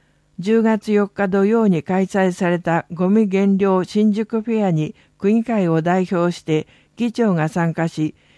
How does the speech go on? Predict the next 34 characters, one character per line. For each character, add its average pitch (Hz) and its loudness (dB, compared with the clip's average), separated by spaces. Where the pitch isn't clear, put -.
日 185 -8
頃 214 2
よ 214 2
り 170 -2
地 240 -4
域 214 -2
の 170 0
環 214 2
境 226 0
美 214 -4
化 214 -2
に 165 2
尽 208 4
力 202 0
さ 190 -2
れ 190 0
て 190 2
い 190 2
る 190 -2
こ 190 -4
と 196 -2
に 156 0
対 190 0
し、 - -6
感 226 0
謝 156 0
を 151 0
申 170 0
し - -4
上 165 0
げ 160 0
ま 156 -2
し - -10
た。 131 -6